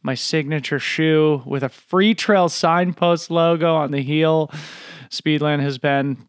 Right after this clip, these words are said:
the biggest supporter of our small business as we both try to carve out our place and a space for ourselves in the trail product and media landscape, respectively. It's been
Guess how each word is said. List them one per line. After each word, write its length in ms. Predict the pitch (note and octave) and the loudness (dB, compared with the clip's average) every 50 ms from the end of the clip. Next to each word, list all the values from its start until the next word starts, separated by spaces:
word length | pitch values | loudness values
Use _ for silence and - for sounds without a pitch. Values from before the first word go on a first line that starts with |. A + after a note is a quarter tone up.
| _ | _
the 80 | - E3+ | -4 0
biggest 400 | D3+ F3 G3+ G3+ F#3 G3+ E3 - | 2 4 4 4 4 2 0 0
supporter 480 | - E3 - - D3 C#3+ C3 B2+ B2+ B2+ | -2 -4 -2 0 0 2 2 2 0 0
of 140 | B2+ A#2 | 0 2
our 260 | C#3+ C#3 C3+ C3+ C3 - - | 2 2 2 2 0 -4 -8
small 320 | - - - D#3+ D#3 D3 C#3 | -10 -8 -2 0 0 0 2
business 580 | B2+ C#3 C3 B2 A#2+ C3+ C3 C3 - - - | 0 -2 -2 -2 -2 -2 -2 -2 -4 -6 -4
as 280 | - - C#3 C3 - - | -4 -4 -4 -4 -4 -4
we 300 | C#3+ C#3 C3+ B2+ - - _ _ | -4 -4 -4 -4 -6 -10 _ _
both 380 | - D3+ D3+ D3+ C#3 - - - | 0 2 4 2 2 0 -4 -12
try 240 | - - D#3 C#3+ C3+ | -6 -2 0 0 0
to 100 | C3 C3 | 0 -2
carve 320 | - - C#3 C3+ C3+ A#2+ | -2 0 0 0 0 0
out 200 | C3+ C3 B2+ B2 | 0 0 0 0
our 200 | B2+ B2+ B2+ - _ _ _ _ _ _ | -2 -2 -4 -6 _ _ _ _ _ _
place 520 | - - D3 C#3+ C3+ B2+ C3+ C3 - - - | -4 0 0 2 2 2 0 -2 -2 -4 -4
and 120 | C#3+ C3 | -4 -2
a 120 | B2+ B2 A#2+ | -4 -4 -4
space 560 | - - - - - F3 E3 D#3+ D3+ C3 - | -4 -6 -6 -2 0 0 2 2 2 0 -2
for 160 | - - D3+ | -2 -2 0
ourselves 680 | D3 C3+ - - - - D#3+ C#3 C#3 C#3+ C3 - - | 0 0 -2 -4 -2 0 0 0 0 0 -2 -4 -4
in 80 | D3+ C#3+ | -4 -2
the 180 | C3+ B2+ B2+ B2+ - D3+ - - - D#3 C#3+ - - | -2 -2 -4 -4 -8 -14 -16 -16 -16 -18 -18 -14 -8
trail 460 | - - E3 D3+ D3 D3 C#3+ C#3+ C3+ | -2 0 2 2 4 4 2 2 0
product 560 | - - E3 D#3 D3 D3 D3 C#3+ C3+ - - | -2 0 0 2 2 2 2 0 0 -2 -2
and 420 | - C#3 C#3+ C#3+ C3+ C3+ C#3 C3+ | -2 0 0 0 0 -2 -4 -4
media 580 | - D3 D3 D3+ D3 D3 C#3+ C#3+ C3+ C3+ C3 A#2+ A#2+ | -4 -4 -2 0 0 2 2 2 2 2 0 -2 -4
landscape, 800 | C3 C3+ C#3 C#3 C#3 C#3+ C#3+ C3 - - - D3 C#3 C#3 C3+ _ _ | -4 -2 -2 -2 -2 -2 -4 -6 -4 -2 0 0 0 0 -2 _ _
respectively. 840 | D3 D3+ C#3+ - - D#3 D3 C#3+ - - C#3+ B2+ D3+ D3+ D3+ D#3 C#3+ - - - - - - - - - - - | -6 -6 -4 -2 -2 0 -2 0 -2 -4 -2 0 0 0 0 -2 -4 -6 -12 -20 -20 -20 -18 -18 -18 -18 -6 -4
It's 160 | D#3+ D#3+ - | -4 -2 0
been 340 | - E3+ D#3+ D#3 D3+ A#2+ | 0 2 2 2 -2 -4